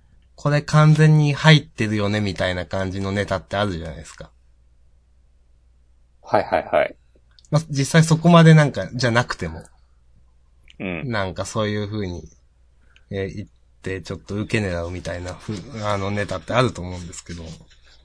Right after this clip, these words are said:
Speaker 2: うん。
Speaker 1: これす-、なんかそのレベルじゃないなと思って。
Speaker 2: <laughs>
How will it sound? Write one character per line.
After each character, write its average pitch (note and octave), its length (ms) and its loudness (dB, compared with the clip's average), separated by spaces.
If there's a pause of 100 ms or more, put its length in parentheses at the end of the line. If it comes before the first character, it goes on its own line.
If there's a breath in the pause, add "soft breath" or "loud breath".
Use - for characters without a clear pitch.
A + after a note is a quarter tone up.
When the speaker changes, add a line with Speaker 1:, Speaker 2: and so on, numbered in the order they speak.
(520)
Speaker 2:
う B2 60 -8
ん。 F#2 220 -8 (300)
Speaker 1:
こ G3 220 -2
れ A#3+ 160 4
す-、 - 380 -8
な F3 140 4
ん - 20 0
か C#3+ 80 0
そ - 160 0
の D#3 140 10
レ E3+ 100 8
ベ E3+ 100 8
ル E3+ 100 8
じ D#3+ 80 10
ゃ D#3+ 40 12
な D#3 160 10
い B2 60 2
な F#2 180 0
と - 120 -12
思 E2+ 120 -12
っ - 20 -20
て。 - 340 -14 (920)
Speaker 2:
<laughs> - 1000 2